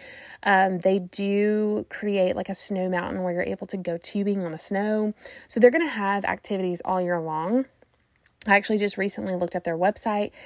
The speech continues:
They have renovated a lot, um, there, a lot of the water park attractions they have renovated. And also,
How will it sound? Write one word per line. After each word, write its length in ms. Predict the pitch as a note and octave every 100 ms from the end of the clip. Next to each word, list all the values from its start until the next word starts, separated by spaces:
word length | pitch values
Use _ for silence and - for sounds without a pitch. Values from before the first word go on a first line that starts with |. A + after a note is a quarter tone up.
| - -
They 120 | G3+
have 160 | G3 F3
renovated 720 | F#3 G3+ G3 F#3+ F#3+ F#3+ F3+
a 100 | -
lot, 520 | E3 D#3+ E3 F3+ G3 - -
um, 380 | F3 E3 E3 - F#3+
there, 460 | F3 F3+ G#3+ C#4 C#4+
a 80 |
lot 180 | F3+ F3
of 100 | F3
the 120 | E3
water 320 | D#3 F#3 F#3 F#3
park 400 | - F3 - - - - -
attractions 640 | - - - - A#3+ A3
they 180 | G3 G3
have 180 | G3 F#3+
renovated. 560 | F#3 F#3 F#3 F#3 F3+ F#3+
And 140 | G3 -
also, 840 | A#3 F4 F#4 - F3+ E3 E3 A#3+